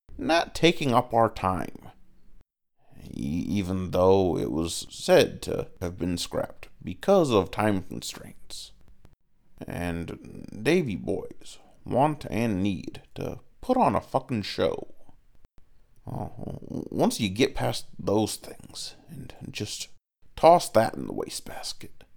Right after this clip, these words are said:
it, it wasn't that hard to narrow it down to what we really wanted to see, and there you have it.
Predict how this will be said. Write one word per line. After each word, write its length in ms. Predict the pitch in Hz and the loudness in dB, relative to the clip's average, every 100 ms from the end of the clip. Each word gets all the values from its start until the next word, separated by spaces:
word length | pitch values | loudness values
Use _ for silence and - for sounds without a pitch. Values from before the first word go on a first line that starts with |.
| - - - - - - - - - | -20 -18 -18 -18 -20 -20 -20 -18 -8
it, 300 | - - - | -2 0 0
it 260 | - 330 - | 2 0 2
wasn't 640 | 151 180 175 165 - - | 4 4 4 -2 -2 -6
that 240 | 101 151 - | 0 0 0
hard 480 | - - - 131 - - - - - - - - | -10 -8 -8 -8 -10 -12 -16 -16 -18 -20 -20 -6
to 440 | 104 107 170 196 - - - - | 0 0 0 -4 -12 -20 -20 -6
narrow 540 | 92 90 92 110 131 | -2 2 6 6 6
it 200 | - - | 2 0
down 520 | 101 151 143 110 127 160 | 4 6 6 2 0 -2
to 400 | 98 90 95 - | 0 0 -2 -8
what 480 | - - 98 120 113 | -10 -6 2 2 4
we 160 | 113 | 2
really 320 | 98 95 127 | 4 4 6
wanted 320 | 131 131 127 104 | 6 4 4 2
to 80 | |
see, 540 | 95 - 170 101 113 - - - - - - - - | -2 -4 -4 -4 -6 -10 -18 -18 -18 -20 -20 -20 -8
and 460 | - 95 135 - - - _ - | -2 0 0 -2 -12 -20 _ -18
there 300 | - 85 87 | -12 -4 0
you 140 | 95 120 | 2 2
have 260 | 156 220 | 4 4
it. 240 | 160 - | 2 -6